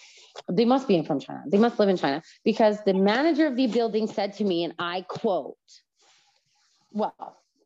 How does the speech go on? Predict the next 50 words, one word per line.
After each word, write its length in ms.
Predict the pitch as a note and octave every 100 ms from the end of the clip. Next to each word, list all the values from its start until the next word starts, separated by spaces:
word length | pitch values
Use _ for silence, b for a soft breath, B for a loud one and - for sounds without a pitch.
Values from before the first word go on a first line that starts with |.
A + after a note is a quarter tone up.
| _ _ _ _ _ _
what 260 | F#3+ F#3 A#3+
am 100 | A#3+
I 100 | G#3+
gonna 200 | G#3 F#3
do?" 200 | F3+ D#3+
Like, 160 | D#3+
she 100 | G3+
had 80 | F3+
the 60 | F3+
first 260 | F#3 F3
vaccine 420 | D3+ D#3+ - D#3+ D#3
and 100 | D#3+
she 80 |
had 120 | D#3 -
some 120 | D#3+
heart 200 | D3+ -
problems 280 | C3+ C#3+ C#3+
and 120 | C#3+
she 120 | C#3
has 200 | C#3 - _
other 180 | D#3 D3
heart 220 | C#3+ C3
problems 220 | C#3 C3+
and 140 | C3+ C3+
she 100 | D3+
doesn't 200 | D3 C3+
wanna 140 | C#3
have 120 | C3
any 120 | C3+ D#3
more 140 | D#3
problems. 340 | C3 A#2+ B2+
And 120 | B2+ A#2+
she 100 | -
goes, 260 | C#3 C#3
"Well, 100 | F3
what 100 | E3+
if 140 | E3+ F3
I 80 |
do 200 | D#3+ D#3+
if 100 | D3+
they 100 | E3
tell 220 | D#3 D3+ D3
me 100 | C#3
that 160 | C#3+
I 60 | C3
have 220 | C3+ B2+
to 80 | -
take 200 | - A#2+
the 80 | B2
vaccine?" 560 | B2 B2+ - G3+ B2+